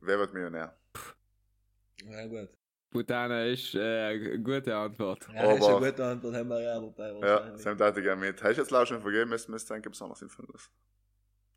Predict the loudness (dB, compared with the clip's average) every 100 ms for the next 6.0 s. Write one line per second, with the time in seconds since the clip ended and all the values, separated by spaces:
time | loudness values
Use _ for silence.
0 | -8 -6 -6 0 6 6 6 6 8 8
1 | 8 10 10 8 2 2 2 -2 -14 _
2 | _ -20 -20 -20 -20 -10 -10 -8 -10 -10
3 | -12 -6 4 4 4 -2 0 -2 -4 -6
4 | -6 -14 -10 -10 -4 -4 -4 -4 -2 0
5 | 0 0 -2 -2 0 -2 -4 -8 -6